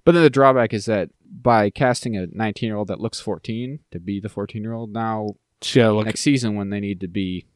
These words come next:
Speaker 2: nineteen, twenty.
Speaker 1: nineteen, twenty, they are still gonna kinda look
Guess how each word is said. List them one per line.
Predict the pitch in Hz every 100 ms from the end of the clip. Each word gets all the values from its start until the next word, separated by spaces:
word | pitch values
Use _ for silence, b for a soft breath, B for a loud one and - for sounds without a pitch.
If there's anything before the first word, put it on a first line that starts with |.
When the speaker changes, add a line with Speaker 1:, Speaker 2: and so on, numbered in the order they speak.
| -
Speaker 2:
nineteen, | 120 113 117 104
twenty. | 117 113 107
Speaker 1:
nineteen, | 104 98 92 90
twenty, | 139 127 104 101
they | 90 95 90 90
are | 92
still | 107
gonna | 98 95
kinda | - 80
look | 107 104